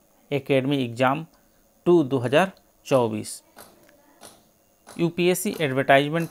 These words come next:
नंबर टेन ऑब्लिक दो हज़ार चौबीस एनडीए टू शॉर्ट डिटेल नोटिफिकेशन, ये आपको यहाँ पे प्रोवाइड कराया जा रहा है। और हम यहाँ पे देख लेते हैं कि इंपॉर्टेंट डेट जो दिया गया है इसमें अप्लाई करने के लिए, आपको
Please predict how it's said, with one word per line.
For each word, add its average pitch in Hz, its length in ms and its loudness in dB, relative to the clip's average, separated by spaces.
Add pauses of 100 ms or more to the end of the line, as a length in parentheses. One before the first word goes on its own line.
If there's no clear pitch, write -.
नंबर 135 500 0 (920)
टेन 156 220 0
ऑब्लिक 139 300 -2
दो 135 80 -2
हज़ार 127 180 0
चौबीस 135 460 -2
एनडीए 127 360 -2
टू 139 280 -6
शॉर्ट 139 540 2 (100)
डिटेल 123 380 -4 (200)
नोटिफिकेशन, 120 680 -6
ये 143 240 -6 (200)
आपको 117 260 -6
यहाँ 120 160 -6
पे 147 120 -8
प्रोवाइड 117 460 -4 (140)
कराया 127 280 2
जा 147 160 2
रहा 143 160 2
है। 160 180 -2 (520)
और 175 220 2
हम 180 180 -2
यहाँ 165 180 -2
पे 180 160 0
देख 147 200 -2
लेते 143 220 -2
हैं 156 100 -6
कि 139 140 -6
इंपॉर्टेंट 131 680 -2
डेट 156 360 -2
जो 131 140 0
दिया 123 280 0
गया 113 240 -4
है 139 200 -6 (760)
इसमें 160 240 -2
अप्लाई 131 360 2
करने 131 340 0
के 127 160 -6
लिए, 127 300 -4 (300)
आपको 165 400 -4